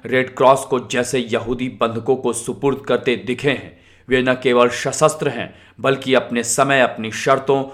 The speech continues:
व प्लानिंग से सब कुछ करते हुए हैं। सीधा अर्थ है कि भयावह तबाही और सब कुछ चौपट होने के बावजूद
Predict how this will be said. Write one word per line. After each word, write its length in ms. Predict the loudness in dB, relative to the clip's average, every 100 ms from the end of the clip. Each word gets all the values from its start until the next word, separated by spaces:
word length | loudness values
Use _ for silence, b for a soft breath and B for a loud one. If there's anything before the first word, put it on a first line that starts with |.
| B 0
व 120 | 0
प्लानिंग 460 | 2 4 4 4
से 200 | -6 -6
सब 300 | -4 -2 -2
कुछ 180 | -2 -6
करते 420 | -4 -4 -2 -2
हुए 220 | -2 0 0
हैं। 280 | -2 -20 _ _ -14
सीधा 520 | -8 -6 -2 6 8
अर्थ 160 | 6 4
है 140 | -2
कि 140 | 0 -2
भयावह 640 | 2 4 6 4 4 2
तबाही 400 | 0 2 2 2
और 100 | 0
सब 360 | 0 0 -2 0
कुछ 280 | -4 -4 -2
चौपट 380 | -2 2 0 0
होने 240 | -2 -2
के 140 | -2
बावजूद 560 | 2 2 2 -2 -4 -6